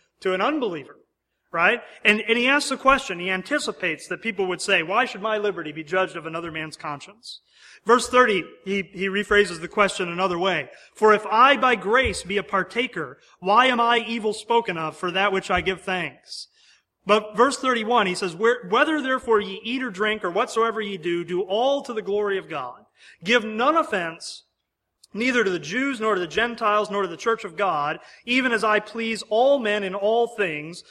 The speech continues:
not seeking mine own profit, but the profit of many, that they may be saved." And, you know, there are many times where an unbeliever, whether it be this issue or a lot of other things, and they see you partaking in things that they partake in, even, even some things where you may have Christian liberty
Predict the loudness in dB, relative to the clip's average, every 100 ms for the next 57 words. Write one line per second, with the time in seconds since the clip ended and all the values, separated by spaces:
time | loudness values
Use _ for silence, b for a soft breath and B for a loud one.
0 | b 2 4 4 0 -4 -4 -2 0 0
1 | 0 -2 -2 0 0 -2 -10 -14 b b
2 | -6 2 6 8 6 -2 -2 -2 -2 -6
3 | -12 _ _ -14 -4 -2 -2 -4 -6 -6
4 | -4 -4 -6 -16 _ _ _ _ _ _
5 | _ 0 4 4 4 4 6 6 4 2
6 | 2 2 2 0 -2 -2 -2 -4 -10 -6
7 | -2 0 0 2 2 0 -2 0 0 0
8 | 2 2 2 -2 0 0 0 0 2 2
9 | 2 2 0 -4 -6 -8 -4 -4 -4 -6
10 | -4 -4 -6 B -2 0 2 0 0 -6
11 | -6 -8 -4 -4 -2 -6 0 0 0 -4
12 | -2 -2 -2 -6 -6 -10 -8 -6 -6 -8
13 | -8 -6 -6 -2 -4 -2 -6 -4 -6 -6
14 | -4 -2 -2 -4 -6 -6 -8 -6 -4 -4
15 | -6